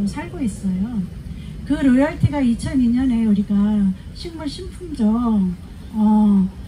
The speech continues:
그, 갑자기 생각이 안 나네? 유피오브이라고. <laughs> 네, 신품종 그 가입한 나라들, 당사국들 간에 로열티를 물 수밖에 없도록 해놨고, 우리나라는 자-,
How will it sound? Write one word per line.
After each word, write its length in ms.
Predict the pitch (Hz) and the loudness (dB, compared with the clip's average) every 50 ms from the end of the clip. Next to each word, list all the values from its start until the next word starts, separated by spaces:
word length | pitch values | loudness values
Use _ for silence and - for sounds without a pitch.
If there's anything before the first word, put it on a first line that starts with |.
| - - - - | -14 -14 -14 -6
그, 640 | - 247 247 233 226 220 220 208 202 208 202 196 196 - - - - - - - - - - - - - - - | -2 0 2 4 4 4 4 2 2 2 0 0 -2 -6 -10 -16 -16 -16 -16 -16 -16 -16 -16 -16 -16 -16 -14 -8
갑자기 300 | - - - - 202 196 | -6 -6 -6 -6 -8 -10
생각이 300 | - 285 302 311 294 269 | -10 -8 -8 -6 -2 0
안 160 | 214 196 185 | 2 2 2
나네? 300 | 180 185 185 208 349 415 - - - - - - - - - - - | 2 2 0 0 0 0 -2 -2 -2 -4 -8 -16 -16 -16 -16 -8 -2
유피오브이라고. 1120 | 208 240 233 - - - 262 240 214 214 202 185 226 208 208 202 196 190 185 190 - 220 359 | -2 0 0 -2 -2 -2 0 2 2 2 2 2 2 2 2 2 2 2 0 -2 -4 -6 -6
<laughs> 840 | - - - 330 285 - - - - - - - - - - - - | -6 -6 -6 -8 -12 -12 -12 -16 -16 -16 -14 -14 -14 -16 -16 -8 -2
네, 260 | 220 208 202 196 185 185 190 190 - | 0 2 2 2 2 0 -2 -4 -8
신품종 640 | - - 427 - - 415 381 294 294 262 247 220 202 - - - - - - - - | -14 -14 -14 -12 -12 -10 -8 -6 -6 -4 -4 -6 -8 -10 -14 -16 -18 -18 -18 -14 -8
그 640 | - 254 254 247 254 247 233 226 220 214 214 214 202 - - - - - - - - | -4 -2 0 0 0 0 0 0 0 0 -2 -2 -6 -8 -14 -16 -16 -14 -14 -12 -8
가입한 480 | - 233 240 247 - - 277 247 240 | -4 -2 -2 0 0 0 2 2 4
나라들, 540 | 226 202 185 196 214 233 202 233 226 226 226 | 4 4 4 4 4 2 2 2 2 0 0
당사국들 720 | 202 - - 214 202 202 254 240 214 226 196 - 233 226 | -2 -2 2 2 4 4 2 0 -2 -4 -4 -4 -2 0
간에 440 | 214 202 196 202 233 285 339 381 427 - - - - - - - | 2 4 4 4 4 2 0 -6 -10 -12 -16 -16 -16 -10 -2 2
로열티를 480 | 220 240 262 285 294 285 285 269 247 | 2 4 4 2 0 -2 -2 -2 0
물 140 | 208 220 262 | 2 0 0
수밖에 360 | 277 311 311 302 277 - - 214 | 0 -4 -6 -8 -6 -4 -4 -4
없도록 400 | 190 - - 233 208 208 202 - | -4 -4 -2 -2 -2 -2 -2 -2
해놨고, 560 | 294 285 285 247 202 - - 240 233 202 185 - - - - - - - | -4 -4 -2 -4 -4 -4 -2 0 0 0 0 -2 -6 -14 -18 -16 -10 -6
우리나라는 640 | 247 277 339 359 349 349 302 285 269 247 254 233 202 | -4 -4 -4 -4 -4 -4 -2 0 0 2 2 0 0
자-, 240 | 202 208 208 233 | -2 -2 -2 -2